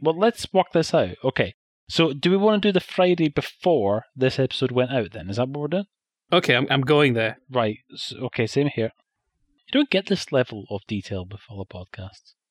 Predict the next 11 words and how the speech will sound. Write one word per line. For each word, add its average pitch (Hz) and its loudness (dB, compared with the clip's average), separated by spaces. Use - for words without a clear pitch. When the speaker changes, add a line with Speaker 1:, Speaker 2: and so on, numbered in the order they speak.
Speaker 2:
The 160 -14
Friday 233 2
before, 180 2
nine 160 2
twenty, 160 2
The 127 2
Man 143 4
Outside 131 4
with 117 -2
Rupert 127 0
Davis. 113 0